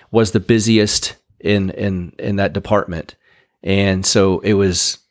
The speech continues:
like, you try to get some stuff done here and there, but it's just, like, constant call after call. They're not all fires, of course. And th-, a lot of them aren't fires.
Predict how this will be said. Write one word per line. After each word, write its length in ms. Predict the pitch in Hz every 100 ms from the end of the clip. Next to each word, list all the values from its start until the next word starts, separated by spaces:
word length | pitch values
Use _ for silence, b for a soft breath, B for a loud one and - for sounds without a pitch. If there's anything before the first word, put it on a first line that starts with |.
| -
like, 200 | 95 101
you 100 | 90
try 380 | - 98 98
to 100 | 143
get 160 | 95 82
some 160 | - 85
stuff 380 | - 90 85
done 480 | - 85 87 101 104 -
here 220 | 98 92
and 140 | 90
there, 200 | 85 92
but 180 | 92 92
it's 120 | 87
just, 220 | 98 90
like, 160 | 82 76
constant 480 | - 117 110 - -
call 320 | 98 82 82
after 180 | 82 80
call. 420 | - 87 82 80 B B
They're 100 | 147
not 140 | 156
all 120 | 127
fires, 440 | 113 107 98 92 85
of 80 | -
course. 400 | - 92 90 -
And 80 | 95
th-, 180 | 90
a 100 | 92
lot 200 | 92 95
of 100 | 95
them 140 | 87 85
aren't 200 | 131 -
fires. 440 | 82 76 71 -